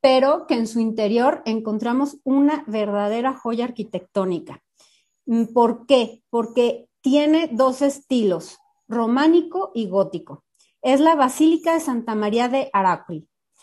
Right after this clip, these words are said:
donde se encuentran reliquias que pertenecieron a Santa Elena, la madre de Constantino el Grande,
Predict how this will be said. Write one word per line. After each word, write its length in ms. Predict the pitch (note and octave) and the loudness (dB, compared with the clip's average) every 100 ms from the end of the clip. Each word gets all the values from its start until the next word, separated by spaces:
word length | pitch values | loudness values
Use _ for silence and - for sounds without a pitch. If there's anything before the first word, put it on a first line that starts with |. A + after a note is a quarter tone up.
| _ _ | _ _
donde 340 | G#3+ B3 B3 B3+ | 0 2 4 4
se 120 | C#4 | 4
encuentran 560 | C4+ C4+ D#4 D4+ E4+ | 2 4 4 4 2
reliquias 800 | E4 B3+ A#3+ C#4 D#4+ - C#4+ C#4+ - | 2 0 2 2 2 0 -2 -2 -4
que 160 | C4+ | -6
pertenecieron 880 | - A#3 A#3+ B3 A#3 A#3+ B3+ B3+ C#4 | -4 -8 -2 -2 -2 -2 -2 -2 -2
a 80 | A3 | -6
Santa 380 | A3+ G#3+ G#3 G3+ | -4 -4 -2 0
Elena, 540 | G#3+ C4 C4+ B3 D4 | 0 0 0 0 -2
la 140 | A3 G3 | -4 -2
madre 260 | G3 G#3 | 0 -2
de 140 | A3+ A3 | -2 -6
Constantino 640 | F#3 F#3 F3+ F3 A3+ G#3 | -8 -8 -8 -6 -2 0
el 80 | A3 | 0
Grande, 520 | A#3 C4+ D4 B3 G#3 | -2 0 2 0 -4